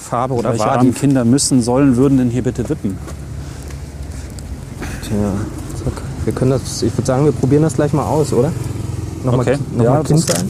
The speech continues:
Speaker 2: ja, lass uns das mal machen, genau. Wir haben ja mobile Technik, die hoffentlich dabei nicht kaputt geht.
Speaker 1: Wie bitte?
Speaker 2: Wir haben ja mobile Technik.
Speaker 1: Genau.
Speaker 2: Da, ich,
Speaker 1: Ah,
Speaker 2: guck mal.
Speaker 1: wir können jetzt wippen. Mal gucken.
Speaker 2: Oh Gott.
Speaker 1: Mal gucken, wer hier mehr von uns auf dem, auf die Wippe bringt.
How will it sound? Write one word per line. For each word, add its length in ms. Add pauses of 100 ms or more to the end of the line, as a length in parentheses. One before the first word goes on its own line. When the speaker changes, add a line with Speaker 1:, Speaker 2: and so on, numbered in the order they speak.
Speaker 2:
ja, 80
lass 140
uns 100
das 120
mal 80
machen, 240
genau. 260 (640)
Wir 80
haben 100
ja 60
mobile 260
Technik, 420
die 60
hoffentlich 260
dabei 160
nicht 140
kaputt 300
geht. 180 (680)
Speaker 1:
Wie 60
bitte? 160 (320)
Speaker 2:
Wir 100
haben 100
ja 60
mobile 240
Technik. 360 (300)
Speaker 1:
Genau. 280
Speaker 2:
Da, 80 (140)
ich, 160
Speaker 1:
Ah, 140
Speaker 2:
guck 100
mal. 80 (180)
Speaker 1:
wir 120
können 200
jetzt 240
wippen. 240 (160)
Mal 80
gucken. 220
Speaker 2:
Oh 100
Gott. 120 (420)
Speaker 1:
Mal 80
gucken, 280
wer 100
hier 220
mehr 160
von 220
uns 160
auf 220
dem, 100 (580)
auf 120
die 120
Wippe 220
bringt. 260